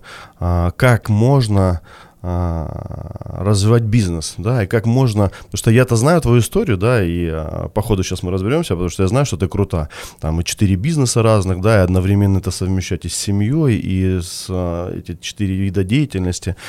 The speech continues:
вот, а, ещё и, а, социальную, публичную жизнь вести, да, мне вот это интересно, как, что, и, соответственно, м,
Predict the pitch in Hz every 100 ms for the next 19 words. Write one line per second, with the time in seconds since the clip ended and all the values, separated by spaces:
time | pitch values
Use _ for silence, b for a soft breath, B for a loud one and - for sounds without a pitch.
0 | B B B B B 92 92 90 - 87
1 | 85 92 98 - 110 104 101 98 92 87
2 | 87 90 87 - 104 120 139 147 120 107
3 | 92 92 110 147 - 113 101 90 87 90
4 | 95 90 85 90 - 80 139 123 104 101
5 | 104 90 85 92 113 143 82 - 110 104
6 | - 123 - B B - 135 151 117 110
7 | 160 - 117 101 95 98 90 87 80 80
8 | 85 82 80 82 82 85 - 50 50